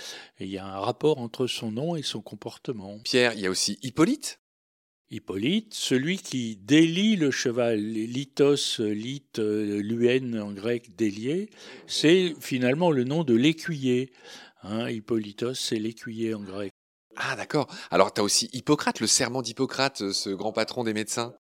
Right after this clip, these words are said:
Speaker 1: Alors là, le Hippocrate, c'est, euh, un nom qui vient de Cratès, la force, c'est-à-dire l'Hippocrate, c'est celui qui est le chef parce qu'il est, euh, le chevalier en quelque sorte.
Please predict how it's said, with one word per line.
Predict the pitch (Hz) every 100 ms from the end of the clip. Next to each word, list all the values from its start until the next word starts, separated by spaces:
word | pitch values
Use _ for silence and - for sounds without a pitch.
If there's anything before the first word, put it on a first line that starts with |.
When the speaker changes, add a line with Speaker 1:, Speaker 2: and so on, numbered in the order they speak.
| _ _ _ -
Speaker 1:
Alors | 110 107
là, | 113 123
le | 104 92 95
Hippocrate, | 107 120 - 117 117
c'est, | - - 101 95 87
euh, | 85 82 - - - _
un | 107 101
nom | 104 120
qui | 110 - 104
vient | 104 113
de | 98
Cratès, | 90 - 104 - 113 107 -
la | 98
force, | - 135 139 -
c'est-à-dire | - 101 110 107
l'Hippocrate, | 113 117 - 117 - 156 -
c'est | - 104
celui | - 101 131
qui | 135 - 120 120
est | 127 139 - - - _
le | 101
chef | - 127 127 -
parce | 110 98 -
qu'il | 95 90
est, | 117 135 127
euh, | 110 101 98
le | 98 101
chevalier | - 104 113 120 110
en | 95
quelque | 101 90 -
sorte. | - 139 180 - -